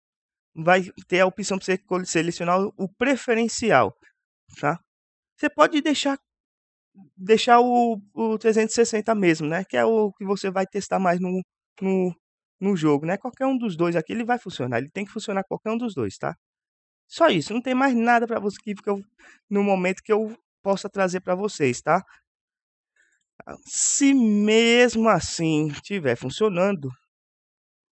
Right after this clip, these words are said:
não tiver funcionando, né, o controle, vou deixar uma outra pastinha aí.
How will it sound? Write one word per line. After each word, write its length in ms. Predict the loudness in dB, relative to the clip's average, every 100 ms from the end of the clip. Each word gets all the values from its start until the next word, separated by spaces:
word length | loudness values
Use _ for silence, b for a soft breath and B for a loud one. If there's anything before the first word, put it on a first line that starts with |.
| _ _ _ _ _ _ -2
não 300 | 4 4 4
tiver 420 | -2 -4 -2 -2
funcionando, 760 | -6 -6 -6 0 2 2 0 0
né, 240 | -2 -4 -12
o 100 | -4
controle, 640 | -2 -2 -2 0 2 -2 b b _
vou 200 | 2 4
deixar 280 | 2 0
uma 160 | 0 4
outra 300 | 2 2 -4
pastinha 580 | -2 -6 -6 -8 -4 -2
aí. 300 | -2 -6